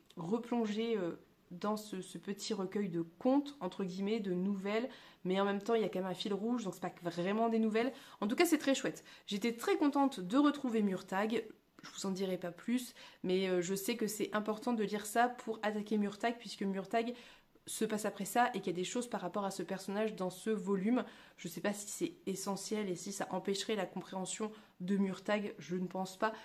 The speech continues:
Mais c'est très chouette de, de retrouver Murtag, c'est très chouette de retrouver Eragon, c'est très chouette de retrouver Saphira.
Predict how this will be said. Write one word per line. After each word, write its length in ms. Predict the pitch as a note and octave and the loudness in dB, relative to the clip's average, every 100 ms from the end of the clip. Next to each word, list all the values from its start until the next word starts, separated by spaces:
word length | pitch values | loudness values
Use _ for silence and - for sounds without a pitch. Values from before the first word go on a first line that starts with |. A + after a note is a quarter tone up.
| - | -6
Mais 80 | G3 | -4
c'est 160 | G3 B3 | 0 2
très 160 | B3 | 4
chouette 240 | C#4+ D4 A#3 | 6 6 4
de, 180 | G#3+ G#3 | 2 0
de 120 | F#3+ | 0
retrouver 400 | G3+ G#3+ A3 A3 | -2 -2 0 2
Murtag, 400 | G#3 G#3 G3 G3 | 2 0 -2 -2
c'est 160 | - | -6
très 120 | - F#3 | -10 -4
chouette 200 | G3+ F#3+ | -2 -2
de 40 | |
retrouver 280 | F3+ F3+ F3+ | -4 -2 -2
Eragon, 400 | F3 E3+ E3+ E3+ | 0 0 0 -2
c'est 160 | E3 - | -4 -10
très 160 | - | -8
chouette 160 | F#3 F3+ | -6 -6
de 60 | |
retrouver 240 | F3 - E3+ | -6 -6 -6
Saphira. 500 | F#3 F3 F#3+ F3+ | -6 -6 -4 -2